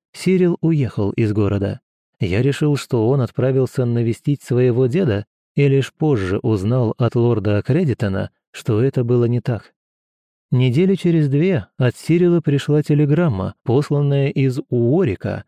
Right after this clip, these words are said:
Он просил меня непременно приехать и пообедать с ним в тот же вечер в восемь часов.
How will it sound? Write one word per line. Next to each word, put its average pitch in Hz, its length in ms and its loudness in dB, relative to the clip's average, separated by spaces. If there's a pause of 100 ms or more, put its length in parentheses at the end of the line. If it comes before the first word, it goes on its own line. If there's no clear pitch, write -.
(280)
Он 160 200 0
просил 131 420 0
меня 127 280 0
непременно 131 800 0
приехать 127 720 0
и 151 180 4
пообедать 170 720 2
с - 100 -20
ним 107 280 0
в - 100 -16
тот 143 260 0
же 95 220 0
вечер 143 480 0
в 123 60 -2
восемь 107 500 -2
часов. 117 420 -6